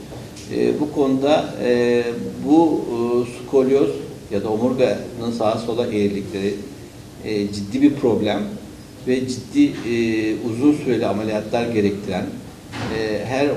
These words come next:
ortamda yapılamayan, e, çok sınırlı sayıda ortamlarda yapılan bir problem. E, hem skolyozdan, e,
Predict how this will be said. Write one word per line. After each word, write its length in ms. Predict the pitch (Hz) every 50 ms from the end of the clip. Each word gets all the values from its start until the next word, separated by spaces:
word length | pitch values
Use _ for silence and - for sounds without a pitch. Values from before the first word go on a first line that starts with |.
| - -
ortamda 500 | 123 117 113 117 - 123 117 120 117 117
yapılamayan, 640 | 113 113 113 117 113 120 117 113 110 98 92 95 110 120 - - - - - - 104
e, 300 | 107 101 101 107 104 -
çok 100 | - - - 117 - - - - 101 92 - -
sınırlı 460 | - - - 107 113 113 110 113 123
sayıda 400 | 110 - 110 101 101 95 101 101 98 98 - - - 101
ortamlarda 540 | 98 98 95 101 98 95 101 98 98 98 98
yapılan 460 | 98 95 95 95 95 92 92 90 87 87 90 - - - - 98
bir 160 | 101 101 98 101 101 - - - - - - - - - - - - - - - - -
problem. 400 | - 117 101 95 98 101 151 208 - - - - - - - - - - - 110
E, 500 | 117 120 120 117 117 117 117 117 117 113 113 - - - - - - - - - - - - - - -
hem 220 | 127 156 170 185
skolyozdan, 840 | 180 156 - - 165 156 151 151 151 151 151 151 151 147 147 151 147 - - - - - - - 139
e, 180 | 127 123 123